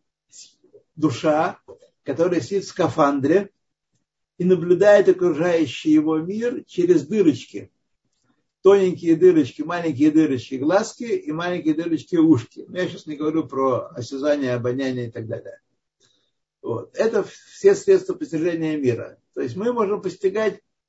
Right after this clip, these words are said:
маленькую, маленькую, маленькую часть,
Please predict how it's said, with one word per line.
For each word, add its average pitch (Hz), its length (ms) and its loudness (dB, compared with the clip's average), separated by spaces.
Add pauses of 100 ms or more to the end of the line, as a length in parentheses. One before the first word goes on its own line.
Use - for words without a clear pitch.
(140)
маленькую, 214 720 0
маленькую, 196 580 -2
маленькую 160 1040 -2
часть, - 640 -4